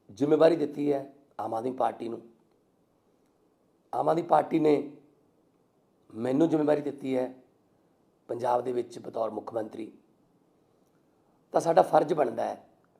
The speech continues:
ਕਿ ਅਸੀਂ ਲੋਕਾਂ ਦੇ ਜਾਨ ਮਾਲ ਦੀ ਰਾਖੀ ਕਰੀਏ। ਉਹਦੇ ਲਈ ਸਾਨੂੰ ਭਾਵੇਂ ਜਿੰਨੇ ਮਰਜ਼ੀ ਐਕਸ਼ਨ ਲੈਣੇ ਪੈਣ, ਕਠੋਰ ਕਾਰਵਾਈਆਂ ਕਰਨੀਆਂ ਪੈਣ, ਪਰ ਕਿਸੇ ਬੇਕਸੂਰੇ 'ਤੇ ਨਹੀਂ।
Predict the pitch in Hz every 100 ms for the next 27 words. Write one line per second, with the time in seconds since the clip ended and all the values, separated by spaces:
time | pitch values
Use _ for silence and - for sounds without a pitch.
0 | - 151 - 160 156 - - - 135 147
1 | 147 151 139 123 117 120 113 107 107 -
2 | - - 80 76 - _ _ _ _ _
3 | _ _ _ _ _ 143 156 202 196 156
4 | 156 156 143 123 120 - _ _ _ _
5 | _ _ _ _ _ - 117 143 139 -
6 | 131 127 - - _ _ _ _ _ _
7 | _ _ _ - - - 147 131 127 120
8 | 123 - - _ _ _ _ _ _ _
9 | _ _ _ _ _ _ _ _ _ -
10 | - 139 147 151 127 120 123 117 110 110
11 | 110 113 123 - _ _ _ _ _ _
12 | _ _ _ _ - 196 190 - 202 190
13 | 185 175 180 175 - -